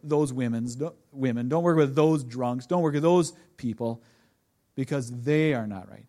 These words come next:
If you say "those," you've already separated yourself from them. "I'm different than them. I'm better and they're worse." Jesus said, "I'm gonna sit down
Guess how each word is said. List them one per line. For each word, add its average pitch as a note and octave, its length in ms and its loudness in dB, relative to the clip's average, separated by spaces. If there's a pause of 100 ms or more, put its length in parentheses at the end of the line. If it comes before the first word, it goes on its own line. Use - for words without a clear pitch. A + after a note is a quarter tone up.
(160)
If B2+ 100 -8
you A3+ 120 4
say A#3 200 6
"those," D#3 460 4
you've C#3 120 0
already C#3 200 0
separated A#2 480 -4
yourself G#2+ 380 -10
from G#2 160 -10
them. G#2 260 -8
"I'm D3+ 260 0
different D#3 320 0
than A#2 100 -8
them. A2 220 -6
I'm C#3+ 180 0
better G3 460 4 (340)
and A#2 200 -10
they're B2 160 -4
worse." G2 460 -10 (580)
Jesus E3 520 0
said, A#2 460 -4 (800)
"I'm D3 100 -2
gonna D3 120 -2
sit B2 260 -4
down A#2 520 -6